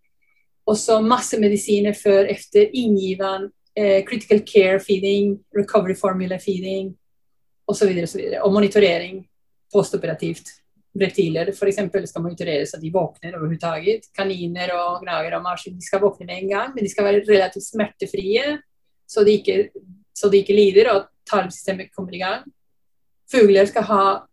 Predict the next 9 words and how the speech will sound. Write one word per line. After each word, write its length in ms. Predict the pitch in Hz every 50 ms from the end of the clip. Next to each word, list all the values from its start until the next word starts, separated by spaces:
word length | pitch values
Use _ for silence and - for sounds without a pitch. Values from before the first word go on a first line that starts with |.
| - 202
varme, 460 | 233 214 185 185 185 185 196 202 202
fukt, 420 | - 220 202 196 - - _ - _ -
og 80 | -
så 100 | - 214
videre. 380 | 202 196 190 180 202 220 254 247 - _ _ _ _ _ _ _ _
Så 100 | - 240
det, 140 | 226 240 240 - - -
det, 100 | 247 247 - - 220
dette, 340 | 214 - - - - 277